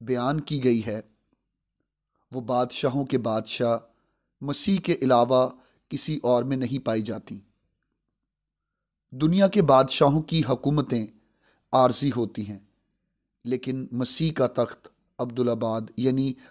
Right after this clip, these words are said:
हमेशा, हमेशा के लिए कायम और दायम है। खुदा के सब अजीम बंदों में चंद एक नेक खसूसियात ज़रूर पाई जाती हैं, और वो सब अपनी तरफ से सच बोलने की पूरी कोशिश करते हैं,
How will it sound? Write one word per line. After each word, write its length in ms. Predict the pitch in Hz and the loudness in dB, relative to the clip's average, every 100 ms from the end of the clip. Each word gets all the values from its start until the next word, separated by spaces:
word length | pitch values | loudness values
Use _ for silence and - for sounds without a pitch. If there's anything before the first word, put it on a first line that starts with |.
| - | -2
हमेशा, 580 | 143 156 156 151 139 139 | 0 2 2 6 6 6
हमेशा 540 | 139 131 135 - 139 | 4 0 2 2 2
के 140 | 127 123 | 2 2
लिए 200 | 127 120 | 4 2
कायम 320 | 123 120 131 | 2 0 0
और 100 | 123 | 2
दायम 300 | 123 127 113 | 2 0 -4
है। 220 | 104 _ _ _ _ _ _ _ _ _ _ _ _ _ _ _ _ - | -10 _ _ _ _ _ _ _ _ _ _ _ _ _ _ _ _ -8
खुदा 260 | 170 180 | 0 2
के 140 | 180 190 | 4 4
सब 440 | - 214 151 - _ _ _ _ _ _ _ - | 6 6 4 -6 _ _ _ _ _ _ _ -6
अजीम 440 | 135 160 190 180 | -2 0 0 -2
बंदों 420 | 123 131 139 165 | 0 0 2 0
में 240 | 160 160 151 | 2 2 2
चंद 400 | - 156 151 139 | 2 4 2 2
एक 260 | 123 120 - - _ _ _ _ _ | 2 2 0 -20 _ _ _ _ _
नेक 320 | 131 143 - | -4 -4 -4
खसूसियात 880 | - - 139 156 139 151 139 131 - | -14 -4 0 2 0 4 4 4 -2
ज़रूर 320 | 120 135 156 | -2 4 2
पाई 220 | - 117 113 | 4 2 4
जाती 300 | 107 - 107 | 0 -4 -12
हैं, 300 | 101 - _ _ _ _ _ _ _ - | -12 -16 _ _ _ _ _ _ _ -4
और 100 | 156 | 0
वो 100 | 170 | 4
सब 480 | - 202 165 113 _ _ _ _ _ - | 4 6 4 -2 _ _ _ _ _ -6
अपनी 240 | - 180 | -4 -4
तरफ 200 | 165 165 | -4 -2
से 140 | - 175 | 0 2
सच 360 | - 165 175 | 4 4 4
बोलने 300 | 196 202 175 | 6 6 6
की 200 | 160 156 | 0 -2
पूरी 280 | 147 196 196 | -2 0 0
कोशिश 380 | 196 156 - 139 | 2 0 0 0
करते 300 | 139 113 117 | 0 -2 -4
हैं, 260 | 107 - | -10 -12